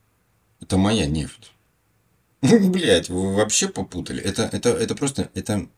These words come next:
это, я тебе говорю, просто вот наверху здесь,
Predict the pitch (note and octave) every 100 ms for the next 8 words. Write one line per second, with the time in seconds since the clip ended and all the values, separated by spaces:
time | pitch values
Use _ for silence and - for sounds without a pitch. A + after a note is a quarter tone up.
0 | _ - - - A#2+ A#2+ A#2+ C#3 F3+ B2+
1 | D2+ - _ - C#3+ E3 - D#2 D#2+ E2
2 | _ _ _ F2+ G2+ A2 - F#3 F3+ E2
3 | C#2+ -